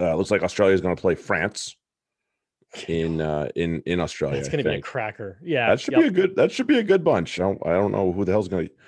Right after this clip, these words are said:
Speaker 1: hopefully somebody carries that around here because I would like to see that as much as I'd like to see the Lions.
Speaker 2: Yeah.
Speaker 1: You know, but we'll see.
Speaker 2: Definitely.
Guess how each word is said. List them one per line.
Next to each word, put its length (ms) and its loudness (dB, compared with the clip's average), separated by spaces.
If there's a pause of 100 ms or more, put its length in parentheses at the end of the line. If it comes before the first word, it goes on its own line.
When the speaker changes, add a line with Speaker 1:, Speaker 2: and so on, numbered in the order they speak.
(240)
Speaker 1:
hopefully 240 4
somebody 240 0
carries 320 2
that 180 2
around 240 0
here 360 -2
because 560 -2 (480)
I 60 0
would 100 2
like 140 2
to 80 -6
see 140 -2
that 200 4
as 120 -4
much 200 -6
as 80 -10
I'd 120 -4
like 120 -6
to 60 -20
see 120 -18
the 80 -8
Lions. 480 -6 (180)
Speaker 2:
Yeah. 260 -14 (440)
Speaker 1:
You 100 -4
know, 200 -4 (360)
but 160 -8
we'll 100 -2
see. 200 -2
Speaker 2:
Definitely. 260 -14